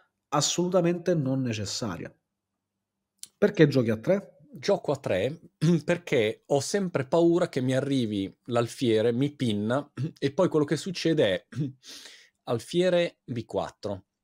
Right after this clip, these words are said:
Speaker 1: Ok, allora facciamo
Speaker 2: Eh.
Speaker 1: finta che io gioco col bianco le mosse più naturali e tu giochi col nero, ok?
Speaker 2: Ok.
Speaker 1: Io faccio cavallo F tre perché voglio andare in E cinque, mi sembra la mossa più naturale.
Speaker 2: Alfiere B quattro.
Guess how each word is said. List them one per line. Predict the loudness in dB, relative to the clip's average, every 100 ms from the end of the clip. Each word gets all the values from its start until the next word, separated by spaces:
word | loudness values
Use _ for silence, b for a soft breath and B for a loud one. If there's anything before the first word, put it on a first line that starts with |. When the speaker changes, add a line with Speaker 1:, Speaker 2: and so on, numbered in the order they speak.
| _ _ _
Speaker 1:
Ok, | -8 -2
allora | 0 4 4
facciamo | 4 8 8
Speaker 2:
Eh. | 8
Speaker 1:
finta | 6 6
che | 6
io | 6
gioco | 8 8
col | 8 6
bianco | 4 6 6
le |
mosse | 6 4 0
più | -2 -2
naturali | 0 4 4 4
e |
tu | 0
giochi | 0 2 2
col | 0
nero, | -4 -6 -8
ok? | -4 -2 -2 -6 b b b _ _ _ _ _ _ -6
Speaker 2:
Ok. | 0 2
Speaker 1:
Io |
faccio | 4 2 2
cavallo | 4 6 6 4
F | -4 -8
tre | -8
perché | -8 -4 0
voglio | 2 2
andare | 0 0
in | -2
E | -4
cinque, | -6 -10 -8
mi | -4
sembra | -2 0
la | 0
mossa | 0 -2 -6
più | -6
naturale. | -8 -6 -8 -10 -14 _ _ _
Speaker 2:
Alfiere | -6 -6 -2 -2 -2
B | -4
quattro. | -6 -6 -6 -6 -8 -8